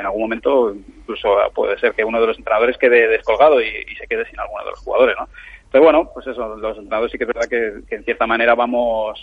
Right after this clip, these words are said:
en ocasiones improvisando o, o, o bueno, <laughs> o echando mano como podemos de los próximos proyectos. Sí que es verdad que en nuestro caso, por eso digo que es un rol más pasivo.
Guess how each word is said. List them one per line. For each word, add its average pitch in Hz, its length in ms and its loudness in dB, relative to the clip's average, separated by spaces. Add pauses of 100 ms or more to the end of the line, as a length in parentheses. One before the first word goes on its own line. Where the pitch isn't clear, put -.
en 110 140 -6
ocasiones 120 500 -4
improvisando 127 720 0
o, 117 300 2
o, 110 460 -8
o 104 160 -14
bueno, 117 240 -8 (200)
<laughs> - 200 -14
o 123 120 -14
echando 120 300 -8
mano 123 220 -8
como 113 180 -8
podemos 110 460 -8 (400)
de 110 100 -6
los 107 160 -2
próximos 104 380 -8
proyectos. 104 480 -6
Sí - 80 -20
que 101 60 -4
es 101 40 -2
verdad 98 180 2
que 98 280 -8 (100)
en 107 160 -6
nuestro 107 240 -6
caso, 120 180 4
por 123 140 2
eso 120 120 0
digo 120 200 4
que 123 100 4
es - 80 -4
un 123 120 -4
rol 120 160 2
más 123 160 -2
pasivo. 156 520 4